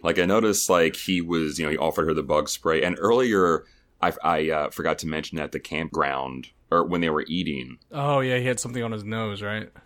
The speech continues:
Speaker 1: Yeah. So she wipes
Speaker 2: Yeah.
Speaker 1: it off, and then, like, he's talking to someone, and he's grinning, and she's like, "Stop grinning so much." <laughs> It was
Speaker 2: <laughs>
Speaker 1: kinda like a weird thing. But
Speaker 2: Yeah.
Speaker 1: it, it was very much kind of like, they had the feel of, like, an established couple.
Speaker 2: I don't know, just something weird is in the air with them.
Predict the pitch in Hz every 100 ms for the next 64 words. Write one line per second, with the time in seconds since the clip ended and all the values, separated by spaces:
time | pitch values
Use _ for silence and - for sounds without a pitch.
0 | - 90 87 69 - - - - 113 113
1 | 107 - 87 82 85 - 87 107 131 120
2 | 107 95 _ _ _ - 120 - 165 170
3 | 139 - - 95 98 87 82 85 76 76
4 | 78 80 78 76 80 78 78 - _ -
5 | - 113 101 101 90 92 92 - - 92
6 | 85 131 151 - - - - 202 156 135
7 | - - 151 120 135 - 123 120 - 131
8 | - 156 190 175 117 110 104 - 156 139
9 | 131 175 175 156 - 131 131 120 107 107
10 | 101 92 - _ - 117 131 117 - 110
11 | 104 92 87 80 82 85 76 73 76 80
12 | - 87 82 78 76 - - 76 - 60
13 | 52 _ _ - 185 202 160 120 127 -
14 | 156 190 151 127 143 139 120 120 117 110
15 | 117 110 101 - 95